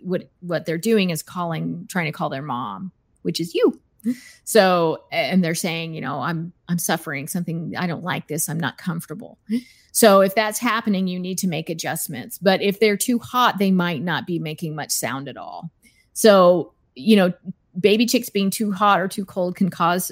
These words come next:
problems. It can give them pasty butt. It can stress them out, which can lead to other situations. So it's good to just keep an eye on them. And if you want to,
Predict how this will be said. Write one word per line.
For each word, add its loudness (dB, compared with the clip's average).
problems. 0
It -10
can -4
give -6
them -8
pasty -2
butt. 2
It 0
can -2
stress -2
them -2
out, 0
which -8
can 0
lead -4
to -2
other -2
situations. -4
So 0
it's 4
good 6
to -2
just -4
keep -2
an 2
eye 0
on 2
them. 2
And -2
if -6
you 2
want 0
to, 2